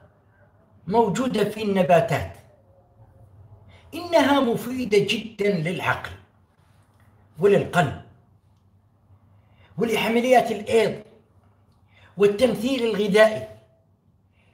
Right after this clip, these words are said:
للنظر، للسمع، للشم، للذوق، للشعر،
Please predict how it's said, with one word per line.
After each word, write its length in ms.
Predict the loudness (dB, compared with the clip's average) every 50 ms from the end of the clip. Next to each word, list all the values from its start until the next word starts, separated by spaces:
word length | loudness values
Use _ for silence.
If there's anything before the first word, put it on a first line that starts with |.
| -12 -8
للنظر، 720 | -4 -2 0 2 2 2 4 4 4 2 0 -4 -12 -18 -20 -20 _ _ _ -20 _ _ _ _ -14
للسمع، 560 | -10 -8 -6 -6 0 2 2 2 2 0 -4 -6
للشم، 460 | -6 -4 -4 -2 0 0 0 0 -2
للذوق، 560 | -6 -6 -8 -6 -2 2 4 4 4 2 -4
للشعر، 600 | -8 -8 -6 -6 -4 -4 -4 -4 -4 -8 -10